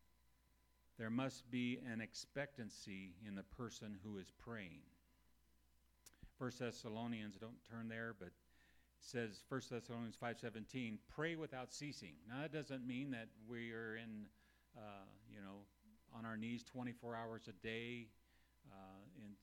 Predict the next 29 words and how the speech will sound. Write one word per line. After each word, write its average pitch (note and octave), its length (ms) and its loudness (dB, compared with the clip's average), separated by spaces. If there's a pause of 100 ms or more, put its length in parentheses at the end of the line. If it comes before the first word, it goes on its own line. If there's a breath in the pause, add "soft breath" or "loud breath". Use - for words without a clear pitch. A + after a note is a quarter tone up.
(360)
submission, B2+ 800 0 (800 soft breath)
but B2 200 2 (320)
the B2+ 60 -8 (200)
one D#3 180 4
interpretation C3+ 720 0
I A#2 180 0
heard, C3+ 240 0
it B2+ 240 -4
was A2+ 180 -2
like B2 280 2 (120)
having C3 360 -2
a A2 280 -4 (240)
persistent C#3+ 540 -6
cough. G#2+ 320 0 (1300)
Having B2+ 160 -4
a A#2 60 -4
persistent B2 500 -8
cough. A2 260 -2
You A2+ 80 0
ever A#2+ 140 2
had A#2+ 160 0
one B2+ 100 0
of B2+ 60 -2
those C3 240 0
where A2+ 140 -2
you, A2 100 -4 (580 loud breath)
you A2 60 -10
know, G#2+ 180 -6
you, G#2 140 -6